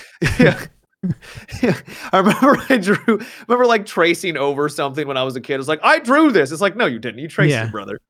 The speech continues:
Speaker 1: Come
Speaker 2: Well,
Speaker 1: on."
Speaker 2: well, I technically, I drew it, though.
Speaker 1: I dr-, I
Speaker 2: You know?
Speaker 1: drew it, yeah. I just so happened to be tracing it.
Speaker 2: Yeah. It is a very weird thing. I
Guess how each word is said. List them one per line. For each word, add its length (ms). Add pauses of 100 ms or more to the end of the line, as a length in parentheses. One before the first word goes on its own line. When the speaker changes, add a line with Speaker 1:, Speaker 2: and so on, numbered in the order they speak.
(160)
Speaker 1:
Come 120
Speaker 2:
Well, 180
Speaker 1:
on." 100 (260)
Speaker 2:
well, 220
I 100
technically, 600
I 80
drew 380
it, 240
though. 120
Speaker 1:
I 120
dr-, 260
I 60
Speaker 2:
You 40
know? 60
Speaker 1:
drew 260
it, 80
yeah. 360
I 100
just 160
so 140
happened 380
to 40
be 120
tracing 440
it. 160 (720)
Speaker 2:
Yeah. 240 (260)
It 140
is 180
a 40
very 420
weird 540
thing. 320
I 220